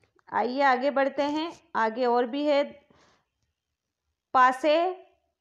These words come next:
पहलू या तरफ। उसके बाद है काट,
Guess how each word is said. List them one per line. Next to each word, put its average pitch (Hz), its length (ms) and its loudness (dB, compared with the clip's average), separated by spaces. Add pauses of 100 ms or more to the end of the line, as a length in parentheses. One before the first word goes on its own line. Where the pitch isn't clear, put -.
(960)
पहलू 262 440 0 (480)
या 240 240 0 (100)
तरफ। 233 320 2 (1800)
उसके 277 260 -6
बाद 285 260 2
है 311 60 2 (140)
काट, 294 360 4